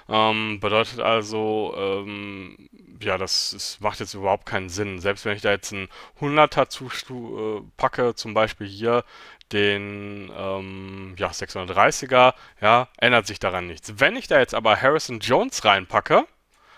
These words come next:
bada bing, hat er Level einhundert. Ja, das bedeutet also, er übernimmt nicht nur, ähm, die Ausrüstung bei Max-Level-Charakteren, sondern auch, äh, in dem Fall jetzt hier die, ähm,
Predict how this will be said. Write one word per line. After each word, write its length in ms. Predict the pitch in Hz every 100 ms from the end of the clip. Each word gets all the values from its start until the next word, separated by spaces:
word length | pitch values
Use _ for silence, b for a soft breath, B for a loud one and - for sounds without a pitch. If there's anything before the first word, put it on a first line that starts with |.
| b _
bada 180 | - 104
bing, 360 | 101 139 220 302 b b b -
hat 420 | - 139 - -
er 400 | 127 139 151 165 b b b _
Level 640 | 107 117 127 139 135 139 - _ _ -
einhundert. 1080 | 104 113 107 117 160 175 107 98 - - - _
Ja, 180 | 98 127
das 140 | -
bedeutet 460 | - 110 131 170 -
also, 240 | 135 139
er 220 | 123 113
übernimmt 640 | 110 110 110 117 135 185 127
nicht 220 | 151 -
nur, 360 | 131 131 139 143 B B B -
ähm, 800 | 117 117 117 117 117 120 123 -
die 180 | 113 110
Ausrüstung 640 | 104 240 - 240 - 294 -
bei 160 | 113 101
Max-Level-Charakteren, 1080 | 113 - 165 175 - 175 170 - 175 165
sondern 400 | 117 107 135 165
auch, 460 | 123 123 135 143 -
äh, 340 | 120 120 120
in 140 | 113 107
dem 180 | 113 135
Fall 240 | 147 135
jetzt 220 | 135 -
hier 340 | - 131 131 135 B B _ -
die, 480 | 127 120 120 120 113
ähm, 680 | 98 107 104 104 104 107 104